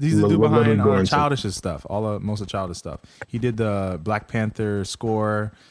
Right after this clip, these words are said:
Speaker 1: He did, uh, he made This Is America. He did Redbone. Like, he's that guy.
Speaker 2: Okay. Then we got, uh,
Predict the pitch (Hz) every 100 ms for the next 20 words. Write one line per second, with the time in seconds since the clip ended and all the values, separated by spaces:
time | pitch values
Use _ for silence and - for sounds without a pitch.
0 | _ _ 107 98 95 95 90 90 - 82
1 | 78 87 107 92 90 82 82 95 101 90
2 | 98 95 92 95 87 85 101 95 98 95
3 | 90 85 82 - - 107 101 92 76 58
4 | - _ _ _ _ _ _ - 107 113
5 | 104 101 117 - 95 92 92 92 85 80
6 | - -